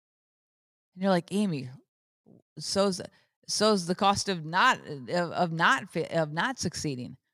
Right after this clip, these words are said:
Truth, right? That is true too.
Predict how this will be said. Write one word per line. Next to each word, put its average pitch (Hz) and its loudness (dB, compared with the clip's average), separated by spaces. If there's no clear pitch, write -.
Truth, 254 -4
right? 185 -2
That 160 0
is 180 2
true 214 -4
too. 208 -2